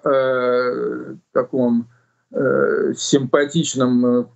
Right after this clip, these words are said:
положении, чем те артисты, которые в стране остались. Потому что одно дело, значит, ходить, э, всё время кругом по маршруту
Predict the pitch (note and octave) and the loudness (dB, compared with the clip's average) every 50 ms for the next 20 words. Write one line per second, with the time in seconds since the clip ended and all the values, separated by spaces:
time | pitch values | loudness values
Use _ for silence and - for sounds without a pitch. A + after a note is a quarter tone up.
0 | _ - C3 B2 B2+ C3 C#3+ C#3 C3+ F3+ G3 F#3+ F3 D#3+ C#3 B2+ A#2+ - C#3 B2+ | _ 0 2 2 2 2 2 0 0 -2 -2 0 0 -2 -2 -2 -4 -2 -2 -2
1 | B2 A#2+ - - C3+ B2+ B2 B2 A#2+ - - E3 D#3+ E3 - - - - A#2 - | -2 -2 2 2 2 2 2 0 -4 -4 -4 -4 -4 -4 -6 -8 -2 -2 0 2
2 | C3 C3 C3+ C#3+ C#3 B2+ A#2+ - - - B2 A#2+ A#2 A#2 C3 C3+ C3+ C3 A#2+ - | 2 2 2 2 0 0 -2 -6 -2 0 0 0 0 0 0 0 0 0 -2 -4
3 | - - A#2 A2 G#2 G2+ G2+ - G#2+ G#2 - - C3 B2 A#2+ B2 C#3 B2+ B2 A#2+ | -4 -2 -2 -2 -2 -4 -6 -6 -8 -6 0 0 2 2 2 0 0 0 0 0
4 | A2 A#2+ B2+ A#2+ A#2 A#2 A2 G#2+ - _ _ _ _ _ _ _ _ - - A2+ | 2 2 2 2 2 0 -4 -6 -10 _ _ _ _ _ _ _ _ -4 0 2
5 | A#2+ A#2 A2+ - - - - - - C3 B2 B2 A#2+ - B2 A#2+ A#2 G#2 G#2+ - | 2 2 0 -2 -6 -8 -6 0 2 2 2 0 -2 -2 0 0 0 0 -4 -10
6 | - - A#2 A2 A2+ A2+ A2 G#2+ G#2+ G#2+ A2 A2 G#2+ G#2 - _ _ _ _ _ | -4 -2 0 2 2 2 2 0 -2 -2 -2 -4 -4 -6 -8 _ _ _ _ _
7 | _ _ _ _ _ _ - - - - B2+ A#2+ B2 B2 A#2+ A#2 A#2 A#2+ A#2 A#2 | _ _ _ _ _ _ -10 -4 2 2 4 4 4 2 2 2 0 0 -2 0
8 | - B2+ B2+ C3 A#2+ A2+ G#2 A#2 A2 A2 G#2+ G2 - C3 A#2 A2 G#2+ G#2+ A2 - | 0 0 2 2 0 2 0 0 0 -2 -4 -4 -2 0 0 2 2 0 -2 -2
9 | - _ _ _ _ - - A#2 A#2+ A#2 A#2 A#2 - - - B2 A#2+ A#2+ A#2+ A#2 | -6 _ _ _ _ -2 2 2 4 4 2 0 -2 -2 0 0 0 0 -2 0
10 | A#2 A2+ A2 - A2+ A2+ A2 G#2+ A2 G#2 | -2 -2 0 0 0 2 2 0 0 -2